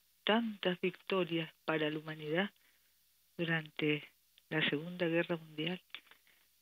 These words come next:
cuya, cuyo triunfo sobre el nazismo fue posible gracias al heroísmo de millones de millones de soviéticos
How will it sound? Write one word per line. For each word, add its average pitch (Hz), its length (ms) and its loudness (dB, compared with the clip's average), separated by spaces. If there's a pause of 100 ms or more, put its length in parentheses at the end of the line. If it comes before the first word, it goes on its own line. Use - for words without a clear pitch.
(320)
cuya, 185 480 8 (560)
cuyo 175 200 6 (180)
triunfo 262 680 0 (380)
sobre 170 280 4
el 165 120 0
nazismo 170 640 0 (800)
fue 185 140 6
posible 180 680 2
gracias 175 480 2
al 175 80 4
heroísmo 175 540 0
de 175 100 4
millones 185 920 -2
de 165 120 -2
millones 175 600 -6 (640)
de 160 200 2
soviéticos 170 760 -2